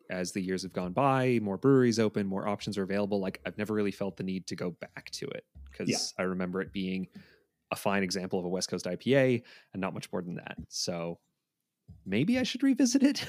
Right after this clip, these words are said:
Speaker 1: <laughs> I've been revisiting a number of these based on the results of these, uh, these rounds of voting. Um,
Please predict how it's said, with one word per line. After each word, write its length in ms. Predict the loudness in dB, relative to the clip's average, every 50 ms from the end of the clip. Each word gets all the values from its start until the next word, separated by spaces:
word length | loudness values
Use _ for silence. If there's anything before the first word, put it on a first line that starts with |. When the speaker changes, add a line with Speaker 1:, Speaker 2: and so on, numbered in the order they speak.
| -6
Speaker 1:
<laughs> 80 | 0 2
I've 120 | 2 4
been 120 | 4 4 6
revisiting 480 | 6 6 6 6 4 4 4 4 4
a 40 | 4
number 320 | 4 2 2 4 6 4 4
of 120 | 4 4
these 240 | 0 0 0 0 0
based 260 | 0 -2 0 0 -2
on 60 | -4
the 100 | -2 -2
results 380 | -2 -2 0 -2 -2 -2 -4 -4
of 40 | -4
these, 300 | -4 -2 -2 -4 -4 -4
uh, 360 | -6 -6 -6 -6 -8 -8 -10 _ _ _ -20 -20 -20 _ _ _ _
these 180 | 0 0 2
rounds 240 | 0 0 0 0 0
of 100 | -2 0
voting. 420 | 0 2 2 2 0 -2 -4 -8 -8 -4
Um, 500 | -4 -2 -2 -2 -4 -6 -6 -8 -10